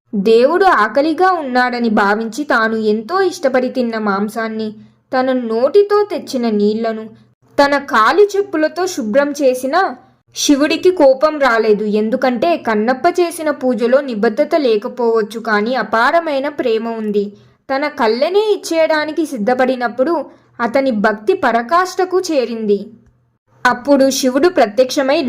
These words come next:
లోకానికి ఒక గొప్ప సందేశం ఇచ్చాడు. భక్తికి కులం లేదు, మతం లేదు, ఆచారం లేదు. భక్తికి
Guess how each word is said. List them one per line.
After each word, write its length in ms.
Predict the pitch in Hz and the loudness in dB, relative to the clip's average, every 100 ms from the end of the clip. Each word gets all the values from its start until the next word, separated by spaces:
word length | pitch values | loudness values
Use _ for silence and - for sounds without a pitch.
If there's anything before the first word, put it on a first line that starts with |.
| 214 | 2
లోకానికి 520 | 226 240 311 349 359 | 2 0 -2 0 0
ఒక 100 | 311 247 | 0 0
గొప్ప 200 | 208 214 339 | 0 2 0
సందేశం 440 | 330 269 254 302 285 | 0 2 0 0 -6
ఇచ్చాడు. 360 | 214 247 220 202 208 - _ 226 208 | -2 0 0 -2 -6 -20 _ -4 -2
భక్తికి 440 | 226 214 370 370 403 | -2 0 2 4 2
కులం 320 | 403 254 262 349 349 | 2 -2 -2 -2 2
లేదు, 300 | 262 220 294 294 | 2 2 -4 -2
మతం 300 | 214 233 285 302 | 0 0 -2 0
లేదు, 260 | 262 226 302 226 | 0 0 0 0
ఆచారం 440 | 214 254 277 285 302 269 | -2 0 0 0 -2 0
లేదు. 280 | 214 202 196 208 _ _ _ _ 202 | 0 0 -6 -8 _ _ _ _ -6
భక్తికి 400 | 226 208 359 370 | -4 -4 -6 -4